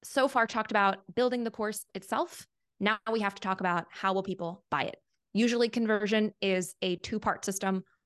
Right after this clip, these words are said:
One is the sales page where you communicate the value of the course, the contents of the course, the price point of the course, all the literal information that a buyer would need.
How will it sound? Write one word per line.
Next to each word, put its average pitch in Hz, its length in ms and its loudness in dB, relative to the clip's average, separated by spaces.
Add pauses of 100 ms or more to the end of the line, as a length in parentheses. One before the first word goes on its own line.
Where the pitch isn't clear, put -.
(160)
One 202 220 2
is 202 100 2
the 185 100 -4
sales 247 360 0
page 254 360 -4
where 196 80 0
you 185 120 -2
communicate 185 500 -4
the 185 80 -6
value 180 480 2
of 185 160 -4
the 185 80 -6
course, 175 580 -4 (220)
the 190 80 -6
contents 214 540 0
of 190 100 -4
the 190 80 0
course, 180 480 -4 (480)
the 175 60 0
price 208 360 0
point 208 200 2
of 185 40 0
the 196 80 0
course, 185 380 -2
all 185 140 2
the 180 100 0
literal 202 580 2
information 208 640 -2
that 190 200 -2
a 185 40 -2
buyer 180 280 -2
would 175 140 -4
need. 277 220 -4